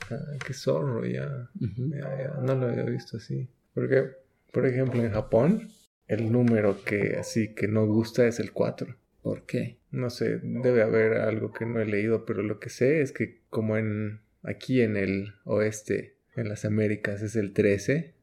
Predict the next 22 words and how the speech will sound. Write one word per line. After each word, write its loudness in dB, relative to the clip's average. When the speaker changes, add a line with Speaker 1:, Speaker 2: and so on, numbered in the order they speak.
Speaker 1:
allá, 0
básicamente, 4
eh, -2
específicamente 2
en 4
Japón, 0
no 0
sé -6
si -4
en -2
Asia, 0
es -4
el -6
cuatro. 4
Y -8
también -2
sabía 2
que -2
algunos -2
edificios, -4
o -12
sea, -4